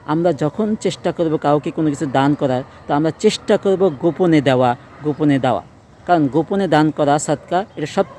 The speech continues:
সবচেয়ে উত্তম। হ্যাঁ, কোনো কোনো ক্ষেত্রে সৎ-, প্রকাশ্যে দান করার প্রতি উদ্বুদ্ধ করা হচ্ছে, যাতে করে মানুষ তার দান দেখে মানুষও কী করে দান খে-, দান করে। তো ওই সমস্ত ক্ষেত্রে প্রকাশ্যে দান করা উত্তম।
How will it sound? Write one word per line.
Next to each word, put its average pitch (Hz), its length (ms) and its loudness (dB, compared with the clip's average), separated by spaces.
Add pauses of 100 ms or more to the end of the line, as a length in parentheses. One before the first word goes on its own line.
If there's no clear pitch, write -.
(180)
সবচেয়ে 196 400 2
উত্তম। 127 360 -4 (420)
হ্যাঁ, 196 180 0 (240)
কোনো 208 180 2
কোনো 226 200 4
ক্ষেত্রে 170 680 0 (200)
সৎ-, 143 360 -6 (240)
প্রকাশ্যে 190 440 0
দান 151 220 4
করার 151 260 0
প্রতি 156 220 -6
উদ্বুদ্ধ 147 440 -2
করা 143 220 0
হচ্ছে, 135 360 -4 (220)
যাতে 147 240 -4
করে 147 180 0
মানুষ 139 340 0
তার 135 180 -2
দান 143 280 0
দেখে 143 580 -2 (300)
মানুষও 160 320 0
কী 220 80 -2
করে 165 180 2
দান 139 260 2 (140)
খে-, 131 280 -14
দান 139 220 2
করে। 110 220 -8 (520)
তো 160 80 -6 (240)
ওই 247 120 8
সমস্ত 254 380 2
ক্ষেত্রে 196 460 -2
প্রকাশ্যে 147 500 -6
দান 139 220 -2
করা 160 280 -2 (280)
উত্তম। 135 380 -4